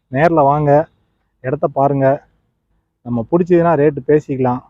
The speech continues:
என்னுடைய நம்பர் வந்து டிஸ்கிரிப்ஷனில் இருக்கு. நம்பரை எடுத்து கான்டாக்ட் பண்ணுங்க, நேர்ல வாங்க.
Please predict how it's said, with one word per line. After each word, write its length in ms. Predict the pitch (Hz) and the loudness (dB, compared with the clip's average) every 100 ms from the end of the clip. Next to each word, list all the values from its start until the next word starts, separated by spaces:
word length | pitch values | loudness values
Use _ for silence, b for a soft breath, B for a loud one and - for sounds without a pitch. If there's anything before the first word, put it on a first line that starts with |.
| _ _ _ _ _ _ _ _ b b b _ | _ _ _ _ _ _ _ _ b b b _
என்னுடைய 240 | 127 127 127 135 | -6 -4 -2 -2
நம்பர் 280 | 165 175 156 | 0 2 2
வந்து 140 | 165 139 | 0 -2
டிஸ்கிரிப்ஷனில் 540 | - 160 - 147 139 | -4 -6 -6 -2 -2
இருக்கு. 220 | 127 135 156 - _ _ _ _ _ _ _ _ _ | 0 0 0 -4 _ _ _ _ _ _ _ _ _
நம்பரை 240 | 131 139 143 | -8 -4 -2
எடுத்து 160 | 139 143 151 | -2 -4 -4
கான்டாக்ட் 300 | 139 139 135 | -2 -4 -4
பண்ணுங்க, 220 | 127 143 131 | -4 -4 -4
நேர்ல 220 | 135 135 123 | -2 -2 -2
வாங்க. 180 | 123 | -2